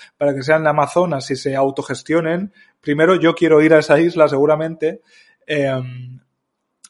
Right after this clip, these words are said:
pero claro, eh, o sea, no, no puedes desgajar ese supuesto sujeto político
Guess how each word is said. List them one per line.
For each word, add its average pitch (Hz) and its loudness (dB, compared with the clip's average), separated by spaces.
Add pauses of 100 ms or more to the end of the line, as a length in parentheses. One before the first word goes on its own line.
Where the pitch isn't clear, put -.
(120)
pero 139 4
claro, 156 -2
eh, 139 -6
o 139 -10
sea, 135 -2
no, 135 -4
no 139 -8
puedes 196 0
desgajar 151 0
ese 151 0
supuesto 143 -4
sujeto 135 -4
político 131 -6